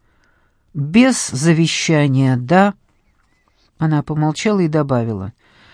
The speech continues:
«Теперь все будут судачить. Дядя лежит без сознания в больнице, а племянник не говорит, из-за чего поссорился с дядей». «Это вам тоже следователь сказал?» —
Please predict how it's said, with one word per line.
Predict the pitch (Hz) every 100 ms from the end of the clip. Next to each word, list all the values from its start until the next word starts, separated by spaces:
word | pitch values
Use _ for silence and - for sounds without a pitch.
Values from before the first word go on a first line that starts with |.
| - _ _ _
«Теперь | - 170 180
все | - - 190
будут | 170 160 165
судачить. | - 170 190 208 - - - - _ - - - -
Дядя | 143 196 185 170
лежит | 160 156 165
без | 151 156
сознания | 170 151 160 156 147 143
в |
больнице, | 139 156 170 240 254 -
а | 233 160 139
племянник | 160 165 185 240 226 196
не | 175
говорит, | 160 165 165 220 220
из-за | 170 165
чего | - 170 196
поссорился | 185 147 - 190 175 160 - 165
с |
дядей». | 143 151 113 104 87 - _ _ _ _ _ _
«Это | - 127
вам | 139 135 123
тоже | 202 240 180 101
следователь | - - 170 123 113 - 107
сказал?» — | - 131 127 120 101